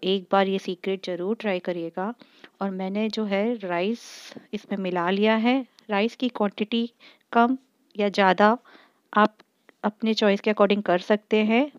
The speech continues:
but अगर, अगर राइस कम है, तो आप, मैं सजेस्ट करूँगी उसमें पोहा ऐड कर लीजिए, ताकि, है ना, आलू से ज़्यादा ये जो राइस और पोहा है, वो मिलाने से क्रिस्पी हो जाती है टिक्कियाँ। तो मैंने अच्छे से मिलाकर और इसमें नमक ऐड कर कर एक अच्छा सा डो तैयार कर लिया है। और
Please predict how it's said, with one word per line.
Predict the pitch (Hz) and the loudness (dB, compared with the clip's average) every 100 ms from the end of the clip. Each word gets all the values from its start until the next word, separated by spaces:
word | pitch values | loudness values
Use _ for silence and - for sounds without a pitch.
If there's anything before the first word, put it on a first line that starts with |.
| _ - | _ 0
but | 220 226 | 2 2
अगर, | 214 226 | 2 2
अगर | 214 233 | 4 4
राइस | 214 202 233 | 4 2 2
कम | - 202 226 | 2 2 4
है, | 226 247 277 | 4 2 2
तो | 220 | 0
आप, | 185 202 - 214 | 0 0 -2 -6
मैं | 214 | -2
सजेस्ट | 190 196 208 | 0 0 0
करूँगी | 220 214 220 240 | 0 0 2 0
उसमें | 226 208 | 0 -4
पोहा | 190 180 202 208 | -2 -2 2 2
ऐड | 180 | 0
कर | - 175 | -2 -4
लीजिए, | 170 175 202 262 285 - - - - | -6 -8 -6 -6 -8 -20 -20 -20 -8
ताकि, | 196 - 226 | -8 -4 -2
है | 220 | 0
ना, | 247 | 2
आलू | 208 196 220 | 4 4 4
से | 233 226 | 4 2
ज़्यादा | 196 180 220 | 2 2 4
ये | 226 214 | 4 2
जो | 208 220 | 2 0
राइस | 214 190 208 226 | 2 2 0 2
और | 202 202 196 | 4 4 2
पोहा | - 190 196 226 | -2 0 2 2
है, | 208 240 - - | 2 -2 -4 -2
वो | 208 | 0
मिलाने | 208 190 190 202 | 2 0 -2 -2
से | - | 0
क्रिस्पी | 233 - 180 - 202 | 0 0 -4 0 0
हो | 180 | 0
जाती | 185 175 185 | -4 -8 -8
है | 180 | -8
टिक्कियाँ। | 175 - 185 180 - - - - - - | -8 -10 -12 -12 -14 -20 -20 -20 -20 -12
तो | 202 | -8
मैंने | 196 196 | -6 -4
अच्छे | 196 208 - | -4 -6 -6
से | 220 208 | -2 0
मिलाकर | 196 190 208 220 226 247 _ - | 2 0 2 0 0 -4 _ -8
और | 185 190 | -6 -6
इसमें | - 196 | -8 -6
नमक | 180 185 208 | -4 -2 0
ऐड | 214 208 | 0 0
कर | 208 202 | -2 -2
कर | - 226 - | -2 -4 -4
एक | 214 - | -12 -10
अच्छा | - - 202 | -12 -10 -6
सा | 208 | -4
डो | 185 185 | -2 -4
तैयार | 196 180 180 190 | -2 -2 -2 0
कर | 202 196 | -2 0
लिया | 202 202 | -2 -4
है। | 196 214 | -4 -4
और | 208 196 | -2 -4